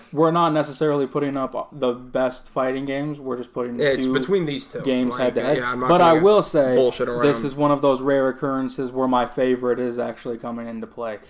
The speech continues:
Speaker 1: I'm pretty open about the fact that Street Fighter two is my
Speaker 2: Mm-hmm.
Speaker 1: favorite fighting game of all time. Right? Um, I just love everything about Street Fighter. I won't give everything away in the first five minutes of what I love about it, 'cause I gotta use it as ammunition.
Speaker 2: Yeah.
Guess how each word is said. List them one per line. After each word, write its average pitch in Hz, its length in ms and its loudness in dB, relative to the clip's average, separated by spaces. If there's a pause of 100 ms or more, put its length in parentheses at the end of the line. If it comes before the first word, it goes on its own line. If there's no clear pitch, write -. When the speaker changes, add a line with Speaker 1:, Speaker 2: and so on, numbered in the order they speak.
(160)
Speaker 1:
I'm 123 180 2
pretty 127 300 0
open 120 280 0
about 117 280 -4
the - 80 -14
fact 117 300 -8
that 117 100 -10
Street 117 240 -12
Fighter 113 280 -8
two 117 200 -12
is 110 80 -14
my 113 140 -12
Speaker 2:
Mm-hmm. 131 100 -12
Speaker 1:
favorite 110 320 -10
fighting 110 300 -10
game 110 180 -12
of 107 100 -16
all 101 140 -10
time. 101 240 -16 (560)
Right? 117 300 -6 (340)
Um, 120 640 0 (920)
I 131 240 6
just 123 420 0
love 127 260 2
everything 123 460 2
about 127 300 2
Street 147 220 -2
Fighter. 147 220 6
I 123 80 4
won't 123 300 -2
give 123 400 -4
everything 123 460 -4
away 120 360 -2
in 120 100 -6
the 117 60 -8
first 117 300 -8
five 117 240 -8
minutes 117 240 -12
of 113 80 -12
what 117 140 -6
I 113 80 -4
love 113 220 -6
about 110 180 -8
it, - 80 -14
'cause 110 100 -12
I 110 60 -10
gotta 110 220 -10
use 110 240 -12
it 110 60 -12
as 104 120 -12
ammunition. 107 640 -16
Speaker 2:
Yeah. 123 120 -10